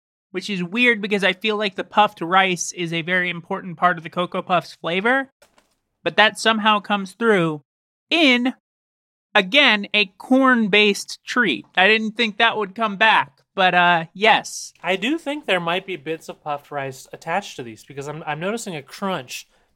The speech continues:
Speaker 2: that seems like it's not
Speaker 1: Hmm.
Speaker 2: just popcorn. Yeah.
Speaker 1: Oh, you know what? I
Speaker 2: Take a
Speaker 1: think
Speaker 2: peek.
Speaker 1: there might be.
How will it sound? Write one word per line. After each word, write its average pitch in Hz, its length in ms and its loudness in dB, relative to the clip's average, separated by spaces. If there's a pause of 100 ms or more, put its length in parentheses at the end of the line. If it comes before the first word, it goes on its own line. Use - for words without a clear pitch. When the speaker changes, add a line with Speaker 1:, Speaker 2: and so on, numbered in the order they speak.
(300)
Speaker 2:
that 143 220 -14
seems 247 260 -6
like 359 140 -4
it's 359 140 -6
not 214 200 0
Speaker 1:
Hmm. 143 60 -6
Speaker 2:
just 135 320 -8
popcorn. 151 400 -8 (160)
Yeah. 143 200 -12
Speaker 1:
Oh, 185 120 6
you 185 160 4
know 180 180 4
what? 220 420 2 (160)
I 190 120 4
Speaker 2:
Take 190 80 -2
a - 40 -10
Speaker 1:
think 220 140 -2
Speaker 2:
peek. 170 60 -6
Speaker 1:
there 226 160 4
might 208 480 0
be. 214 560 -2